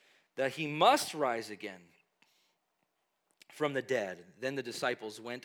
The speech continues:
away again to their own homes." They didn't know the scripture, and what this is saying is that they didn't know yet the significance of the resurrection. They knew Jesus had said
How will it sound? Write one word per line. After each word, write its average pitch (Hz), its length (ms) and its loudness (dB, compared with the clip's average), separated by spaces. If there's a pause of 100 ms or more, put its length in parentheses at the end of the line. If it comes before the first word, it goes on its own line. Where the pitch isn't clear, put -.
away 107 320 -8
again 101 340 -12
to - 80 -20
their 92 240 -14
own 85 200 -20
homes." 90 640 -20 (1800)
They 202 140 6
didn't 247 260 2
know 208 380 6
the 190 120 4
scripture, 185 520 -2
and 175 80 0
what 185 100 2
this 208 220 0
is 175 80 -2
saying 226 460 0
is 151 120 -2
that 160 140 -6
they 175 100 2
didn't 202 380 -2
know 175 320 4
yet 160 580 0 (460)
the 131 80 -10
significance 131 920 -10
of 110 140 -8
the 107 100 -12
resurrection. 104 760 -8 (200)
They 269 200 2
knew 277 220 -4
Jesus 294 440 -4
had 139 160 -8
said 156 460 0